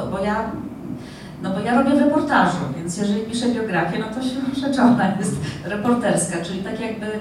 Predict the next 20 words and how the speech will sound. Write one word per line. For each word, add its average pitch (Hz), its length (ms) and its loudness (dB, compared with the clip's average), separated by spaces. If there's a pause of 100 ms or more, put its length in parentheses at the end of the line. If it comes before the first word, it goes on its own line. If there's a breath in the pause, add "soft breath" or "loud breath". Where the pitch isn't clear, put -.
(220 loud breath)
trochę 240 200 -2
się 240 140 2
usprawiedliwiając, 240 1400 6
e, - 260 0
na 220 120 2
wypadek, 214 760 0
gdyby 240 300 6
wielbiciel 170 720 2 (240 loud breath)
tych 180 220 0
normalnych 208 680 4
biografii 165 520 2
był 196 120 -2
trochę 180 320 0
rozczarowany, 156 720 0
o, 139 60 2
może 175 220 0
w 180 80 -4
ten 190 120 0
sposób. 151 440 -4 (460 loud breath)
Natomiast, 247 520 -2